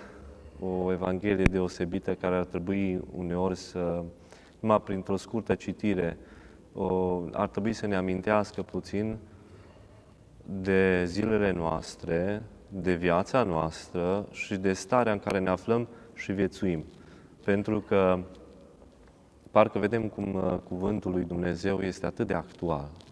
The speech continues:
chiar dacă a fost scris acum două mii de ani aproximativ, totuși este atât de actual și se prezintă într-o lumină divină atât de frumoasă, întrucât parcă ar vrea să ne trezească și să ne spună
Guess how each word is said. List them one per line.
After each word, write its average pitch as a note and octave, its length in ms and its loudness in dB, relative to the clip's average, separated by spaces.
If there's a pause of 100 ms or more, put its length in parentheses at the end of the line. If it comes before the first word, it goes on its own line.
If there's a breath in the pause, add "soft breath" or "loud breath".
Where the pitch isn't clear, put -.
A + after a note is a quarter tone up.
(120)
chiar G2 160 0
dacă F#2 240 -2
a F2 40 0
fost F2+ 220 -4
scris - 200 -6
acum F#2 400 -2
două F2+ 240 0
mii F2 160 -2
de E2 120 -6
ani F2 160 -2
aproximativ, E2+ 840 -6 (580 loud breath)
totuși G#2+ 460 0
este F2+ 200 -2
atât F#2+ 220 -2
de F#2+ 80 2
actual F2 580 0 (300 loud breath)
și - 140 -4
se G2+ 180 0
prezintă G2 540 0
într-o F#2+ 220 -2
lumină G2 360 0
divină F#2 320 -2
atât F#2 200 -4
de F#2 80 2
frumoasă, F2+ 800 0 (260 loud breath)
întrucât G2+ 440 -2
parcă G#2 640 4
ar F2 120 2
vrea G#2+ 260 2
să A2+ 140 -4
ne G#2+ 120 0
trezească G#2 640 4
și - 160 -4
să - 120 -6
ne F#2 100 2
spună A#2 520 0